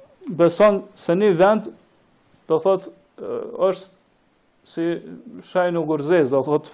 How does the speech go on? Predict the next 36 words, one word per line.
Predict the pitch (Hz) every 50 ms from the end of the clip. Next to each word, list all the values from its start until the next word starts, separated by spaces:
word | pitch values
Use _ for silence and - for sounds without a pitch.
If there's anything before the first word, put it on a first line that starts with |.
| - - 185 - -
fillon | - 156 160 175 180
me | 170 165
pas | 165 175 170 170 170
pesimizëm | - 151 - - 165 170 185 180 160 165 156
nëse | 160 156 156 170 156
shkon | - 175 175 165
filan | - 170 165 160 156 147
venin, | 160 185 185 170 170 196 208 208 - - - - - - - _ _
e | - 143
kështu | - - - 175 175
me | 175 175
radhë. | 170 180 160 127 110 - - - _ _ _ _ _
Do | - 147
të | - - 220
këto | 233 233 233 233 214 202
hyjnë | 180 220 233 220 196
në | 185 180
këtë | - 208 202 - - - _ _ _ _ _ -
shprehjen | - - 196 214 214 208
e | 196
pejgamberit | 196 202 185 185 180 180 185 175 165 170
sa | 175 165
son, | 170 208 190
ka, | - 180 165
ka | - 180 170 160
thonë | 190 208 190 196
se | 185 165 -
cilësia | 175 160 151 - 226 220 202
atyre | 185 202 190 175 170 170
që | 180 170
hyjnë | 196 214
në | 196 170
xhenet, | 170 160 156 139 - - - _ _ _ _ _ _ _ _ _ _ _ _ _ _
pa | - 175 196
dhënë | 208 220 208 196
llogari, | 185 165 156 143 135 139 143